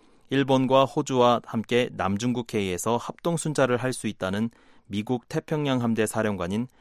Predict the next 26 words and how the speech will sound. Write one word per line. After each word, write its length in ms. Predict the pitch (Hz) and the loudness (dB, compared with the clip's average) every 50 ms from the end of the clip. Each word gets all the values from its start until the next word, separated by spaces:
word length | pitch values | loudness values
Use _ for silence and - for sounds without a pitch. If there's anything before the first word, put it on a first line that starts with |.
| _ _ - - - | _ _ -16 -8 -4
해리스, 560 | 147 147 147 143 - - - 143 139 139 135 - _ _ - - - - | -2 -2 -2 -2 -4 -4 -2 -2 -2 -2 -2 -4 _ _ -20 -14 -6 0
해리 200 | 160 160 160 160 | 2 4 4 4
해리스 460 | 127 135 131 123 117 - - 127 127 | 2 0 -2 -2 -2 -4 -4 -6 -4
제독의 480 | 117 - 104 92 95 90 87 101 107 113 | -2 -2 -2 -2 -2 -4 -2 -2 -4 -4
발언을 460 | - - - 85 90 90 95 107 120 | -4 -4 -6 -4 -4 -4 -4 -4 -6
공식으로 680 | - - 110 104 110 - - 113 101 98 95 104 117 113 | -6 -4 -2 -2 -2 -2 -2 -4 -4 -4 -4 -4 -4 -4
부인한 360 | - - 110 117 113 110 101 98 | -4 -2 0 2 2 2 0 -2
겁니다. 460 | 87 87 87 87 87 - - - - _ _ _ - - - - - - - - - - - _ _ _ _ - | -4 -8 -10 -10 -12 -12 -14 -16 -18 _ _ _ -20 -20 -20 -20 -20 -20 -20 -20 -20 -20 -20 _ _ _ _ -4
전문가들은 720 | - 127 131 139 143 135 135 135 127 127 135 143 151 151 | 0 2 4 4 4 6 4 4 4 4 2 2 2 0
인도의 560 | 127 110 123 123 123 123 123 131 135 139 110 117 | 0 0 0 2 2 2 2 2 2 0 -2 -2
이 60 | 107 | 0
같은 260 | 113 117 - 123 113 | 0 0 0 0 0
결정이 540 | 101 98 92 90 - 98 110 117 95 - - _ _ _ _ _ _ _ _ | 0 0 -2 -2 -2 -2 0 0 -2 -4 -6 _ _ _ _ _ _ _ _
중국과의 640 | - - 127 123 131 123 - - 113 110 123 135 135 | -2 0 0 2 0 0 0 0 2 2 2 2 0
외교 440 | 117 98 95 95 107 110 123 123 113 | -2 -2 -2 -2 -2 0 0 0 2
관계를 500 | 117 110 110 104 98 98 107 117 127 - | 2 2 2 0 0 -2 -2 -2 -4 -2
의식한 480 | - 220 - - - - - - 113 110 | -2 -2 -2 -2 -4 -6 -4 -4 -2 -2
데 140 | 98 104 101 | -2 -2 -2
따른 320 | - 113 110 107 104 101 | 0 0 0 0 0 -2
것으로 360 | 90 92 85 - 90 98 104 | -2 -4 -6 -6 -6 -6 -6
보고 300 | 101 - 101 95 104 95 | -4 -4 -4 -4 -2 -4
있습니다. 540 | 90 - - 85 82 78 90 80 - - - _ _ - - - - - - - - _ _ _ | -4 -6 -8 -10 -6 -6 -6 -6 -6 -10 -18 _ _ -20 -20 -20 -20 -20 -20 -20 -20 _ _ _
한편 300 | - 139 127 127 131 127 | -2 0 2 4 4 2
필리핀 340 | - - 131 135 - 123 117 | 2 0 -2 -2 0 0 2
정부는 400 | 113 110 98 98 107 120 139 139 | 2 2 0 0 0 0 0 -2
지난달 460 | - - 107 101 98 101 107 95 - | -2 -4 -2 -2 0 2 0 0 0